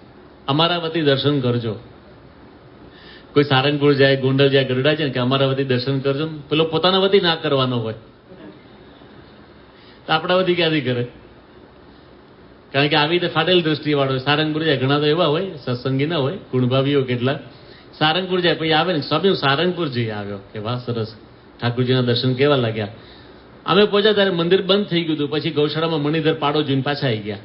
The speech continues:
<laughs> તો મણિધર પાડો જોવા ગયા હતા? ભગવાનના દર્શને ના જાય. ઘણા તો જાય ને તો સીધા ભોજનશાળામાં જાય, "ચાલો પેલા જમી લઈએ." જમે ત્યાં સુધી દર્શન બંધ થઈ જાય.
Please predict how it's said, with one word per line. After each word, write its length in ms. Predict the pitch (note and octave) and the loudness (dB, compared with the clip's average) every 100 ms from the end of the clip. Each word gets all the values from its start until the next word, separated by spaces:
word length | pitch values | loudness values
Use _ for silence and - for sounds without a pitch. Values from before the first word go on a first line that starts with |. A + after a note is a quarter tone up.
| - - - A#2 C3+ B2 B2+ | -20 -16 -10 -10 -10 -10 -12
<laughs> 800 | - - - - - - - - | -12 -16 -20 -20 -20 -18 -14 -6
તો 60 | |
મણિધર 340 | C#3+ C#3+ D3+ D#3+ | 0 2 2 2
પાડો 280 | C3 C#3+ E3 | 0 0 0
જોવા 220 | E3 D#3 | 0 0
ગયા 160 | D3+ | 0
હતા? 200 | C#3+ D#3 - - - - - - - - - - A#2 | -2 -4 -8 -18 -20 -20 -20 -20 -20 -20 -20 -14 -4
ભગવાનના 420 | C3 C#3+ F3 F#3+ | 0 2 2 2
દર્શને 460 | D#3 D3 D#3+ E3 D#3+ | 0 -2 -2 -2 -2
ના 200 | C3 A2+ | -2 -4
જાય. 220 | G#2 G2 - - - - - | -6 -10 -14 -20 -20 -16 -2
ઘણા 180 | D3 F3+ | 2 2
તો 140 | G3 | 2
જાય 180 | F3 G3+ | 2 0
ને 60 | F#3 | -2
તો 60 | |
સીધા 500 | D#3 F#3+ F#3+ D#3 F#3+ | -2 0 0 2 0
ભોજનશાળામાં 720 | E3+ E3+ E3+ D3 C#3+ C3+ C3 | 2 0 -2 -2 -2 0 0
જાય, 100 | D#3 | -2
"ચાલો 220 | F3+ E3 D#3 | -2 -2 0
પેલા 160 | D3+ | -2
જમી 300 | B2+ C3 D3 | 0 0 2
લઈએ." 320 | C3 A#2+ G#2 | 2 0 -4
જમે 260 | A2 D3+ E3 | -4 -2 0
ત્યાં 180 | D3 C#3 | 0 -2
સુધી 140 | C#3 | 0
દર્શન 340 | C3 B2 C#3 C#3 | -2 -2 -2 -2
બંધ 180 | B2 | -2
થઈ 100 | A2 | -4
જાય. 160 | G#2 | -8